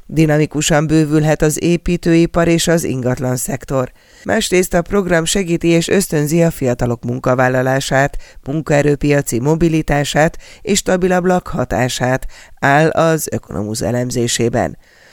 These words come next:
Mint írják, a program hatására bővül az infrastruktúra, a közutak száma, hossza, számos új szolgáltatás jelenik meg, ahova szintén kell a munkaerő, és élénkülhet a vidéki városok munkaerőpiaca,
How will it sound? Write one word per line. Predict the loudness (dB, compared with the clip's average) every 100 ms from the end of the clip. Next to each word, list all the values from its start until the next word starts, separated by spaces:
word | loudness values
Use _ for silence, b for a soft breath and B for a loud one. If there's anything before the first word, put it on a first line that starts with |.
| B B B
Mint | -2 0
írják, | 0 2 2 2
a | 0
program | 0 0 0 2
hatására | 0 2 0 2 2 2 2
bővül | 2 2 4
az | 2 2
infrastruktúra, | -2 -2 -4 -4 -2 -4 -2 -2 0 0 -2
a | -2
közutak | 0 -2 -2 0 -2
száma, | 0 -2 0 0 0 -4
hossza, | 0 0 0 0 -2 -6 b b b
számos | -8 0 2 2 0 0
új | 0 0
szolgáltatás | 0 -2 -2 -2 -2 -2 0 -2 -2
jelenik | 0 0 -2 -2
meg, | -2 -2 b b b b
ahova | 0 2 2
szintén | 2 0 -2 0 -2
kell | 0 0 0
a | 0
munkaerő, | -2 -2 0 2 2 0 -4 b b
és | b -4 -4
élénkülhet | 0 0 -2 -2 0 2 2
a | 0
vidéki | 0 -2 -2 2
városok | 2 2 2 -2 -2
munkaerőpiaca, | -6 -6 -2 0 0 -2 0 2 0 0 -2